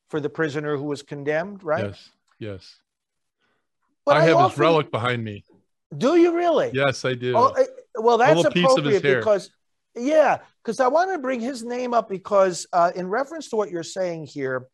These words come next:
Speaker 1: a lot of people don't talk about the story of how he ended up in that, in that camp in the first place.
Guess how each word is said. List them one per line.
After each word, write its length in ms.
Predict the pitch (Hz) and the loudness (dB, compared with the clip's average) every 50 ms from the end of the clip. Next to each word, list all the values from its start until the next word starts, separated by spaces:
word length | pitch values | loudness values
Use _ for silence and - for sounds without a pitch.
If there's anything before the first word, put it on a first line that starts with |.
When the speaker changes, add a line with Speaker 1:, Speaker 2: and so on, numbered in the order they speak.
| _ _ _ _ _ _ _ _ _ _ _ _ _ _ _ _ _ - | _ _ _ _ _ _ _ _ _ _ _ _ _ _ _ _ _ 0
Speaker 1:
a 60 | 196 | 2
lot 220 | 208 226 269 330 349 | 4 6 6 4 4
of 100 | 359 - | 2 0
people 300 | 277 294 294 262 254 240 | -2 -4 -2 0 -2 -2
don't 240 | 190 233 226 220 202 | 0 0 -2 -4 -4
talk 240 | 202 214 214 202 | -2 -2 -2 -2
about 260 | 214 208 190 185 185 185 | -2 -4 -2 -4 -4 -6
the 80 | 185 | -8
story 400 | - - - - 190 185 180 165 | -12 -10 -6 -4 -2 -2 -2 -2
of 80 | 156 147 | -4 -6
how 280 | 156 151 180 196 202 | -6 -4 -2 -2 0
he 120 | 196 185 175 | 0 0 -2
ended 280 | 170 175 170 160 156 | -2 -4 -6 -4 -2
up 180 | 170 175 175 175 | -2 -2 -4 -4
in 140 | 156 147 147 | -8 -8 -6
that, 240 | 147 147 147 143 - - | -4 -4 -4 -4 -6 -10
in 140 | 160 147 147 | -12 -10 -8
that 240 | 143 143 139 135 _ _ - - | -6 -6 -6 -8 _ _ -20 -14
camp 300 | 170 170 165 156 151 165 | -10 -6 -6 -6 -6 -8
in 140 | 160 135 | -12 -12
the 60 | 127 123 | -14 -14
first 340 | - - 254 262 - - | -10 -10 -10 -10 -12 -16
place. 440 | _ - 80 69 _ - - - - | _ -20 -20 -20 _ -20 -20 -20 -20